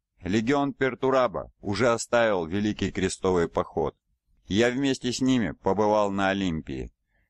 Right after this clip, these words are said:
Это невероятно. Олимпия? Так быстро!» — с трудом выговорил Аргелтал. Все планы примарха осуществляются. По правде говоря, именно поэтому я и вернулся.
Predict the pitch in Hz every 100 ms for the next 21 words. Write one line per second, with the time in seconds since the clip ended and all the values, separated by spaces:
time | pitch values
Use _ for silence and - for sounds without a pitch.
0 | _ - 92 110 113 110 107 107 90 78
1 | - 64 - _ - 95 120 139 151 -
2 | 76 62 - 110 104 107 143 131 - 76
3 | 62 _ - - 98 95 110 104 - 85
4 | 90 92 87 87 - 92 85 82 85 -
5 | 80 67 58 _ _ _ _ _ _ -
6 | 120 120 123 123 123 117 117 123 120 110
7 | 107 - 107 - 101 110 - 107 98 80
8 | 69 - 57 - _ _ _ _ 87 101
9 | 117 123 117 120 123 123 120 117 - -
10 | 107 113 110 101 110 110 110 87 76 78
11 | 98 95 95 98 98 90 73 - 76